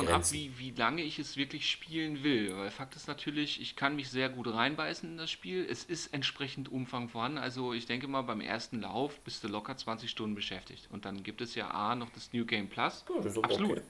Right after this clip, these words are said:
Speaker 1: absolut. Also du kriegst sehr viel für deine
Speaker 2: Ja.
Speaker 1: fünfzehn Euro. Ähm, wie gesagt, dann gibt's ja auch noch das New Game Plus. Und dann ist es ja wirklich so, dass du ja, wenn du eben so ein, so ein, so ein, so ein Nullskiller bist wie ich,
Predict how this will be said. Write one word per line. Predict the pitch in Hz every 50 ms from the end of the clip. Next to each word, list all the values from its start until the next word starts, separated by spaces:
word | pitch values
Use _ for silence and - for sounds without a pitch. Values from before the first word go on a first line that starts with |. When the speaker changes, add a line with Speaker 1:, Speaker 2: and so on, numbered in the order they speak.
| - -
Speaker 1:
absolut. | 135 - - 190 175 -
Also | - 110 117 120
du | 135
kriegst | - - 170 160 - -
sehr | 175 170 175
viel | 170 - 208 202 160
für | - -
deine | 123 117 107 101 98
Speaker 2:
Ja. | 95
Speaker 1:
fünfzehn | - 107 107 - 107 95
Euro. | - 85 98 101 101 - - - - - - - - - -
Ähm, | - 120 120 117 113 120 117 -
wie | 120 127
gesagt, | 135 135 151 151 151
dann | 143
gibt's | 139 143 - 156
ja | 131
auch | 127
noch | 127 127
das | 131 127 127
New | 131 131 131
Game | 131 120 117
Plus. | 120 131 139 156 -
Und | 143
dann | 135 131 135
ist | 147 165
es | 170 160 156
ja | 156 147 147
wirklich | 160 151 160 147
so, | - - 143 156
dass | 156 151 147 -
du | -
ja, | 135 135 127 113 98 -
wenn | - 127 139
du | 143 135
eben | - - 147 151 147 135
so | 131 135
ein, | 127 127 123
so | 117 120 117
ein, | 120 117
so | 117 120 113
ein, | 110 110 110 110
so | 110 117 113
ein | 113 117
Nullskiller | 123 139 165 214 214 214 - - 131 117 117 117
bist | 113 107 110 - - -
wie | 117 -
ich, | 170 185 - -